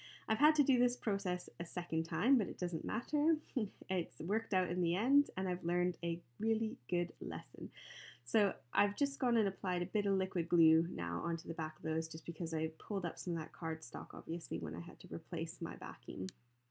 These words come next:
I'm again applying my tonic liquid glue to the back of that one and just sticking it down on the front of my card. And that concludes the front of my card.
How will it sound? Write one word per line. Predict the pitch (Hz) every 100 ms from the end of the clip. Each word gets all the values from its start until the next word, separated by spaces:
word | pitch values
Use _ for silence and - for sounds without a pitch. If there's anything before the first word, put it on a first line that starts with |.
| _ _ _ _ _
I'm | 180 185
again | 185 190 190 180 -
applying | - 180 175 175
my | 165
tonic | 165 - 180 -
liquid | 165 165 160
glue | 185 175 175
to | -
the | 160
back | - -
of | -
that | 262 -
one | 247 254 247 - _ -
and | 185 180
just | 175 -
sticking | 165 170
it | 160 -
down | 160
on | 156 160
the |
front | 165 -
of | -
my | - -
card. | - - - - _ _ _ _ _ _ _ _ _ _ _ _ _ _ _ _ _ _ _ _ _ _ _ _ _ 208
And | 202 196
that | 240 220 240 - - - _ _ _ -
concludes | 247 247 208 196
the | -
front | - 196 190
of | 214
my | 220 240
card. | 240 415 330 196